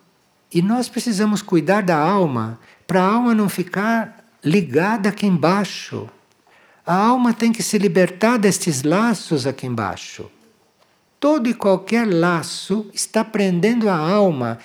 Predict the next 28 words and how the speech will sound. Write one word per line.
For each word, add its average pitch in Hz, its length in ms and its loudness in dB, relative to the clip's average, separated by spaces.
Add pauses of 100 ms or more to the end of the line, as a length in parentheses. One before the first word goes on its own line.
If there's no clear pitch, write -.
(120)
Esse 247 240 0
aqui 220 140 0
é 202 40 4
o 185 40 2
resultado 165 580 0
de 202 100 0
um 240 160 2
laço. 165 640 -4 (440)
Tá 185 100 2
prendendo 220 640 4
a 220 80 4
alma 175 400 4
aqui 135 160 -8
embaixo. 107 560 -6 (1120)
Como 202 220 4
a 208 80 4
âncora 170 580 2
de 151 100 0
um 160 40 0
navio 156 420 0
que 202 100 -8
tá 190 140 0
enterrada 175 560 0
lá 196 160 0
no 214 80 0
fundo 202 300 -2
do 180 100 0
mar. 123 300 -2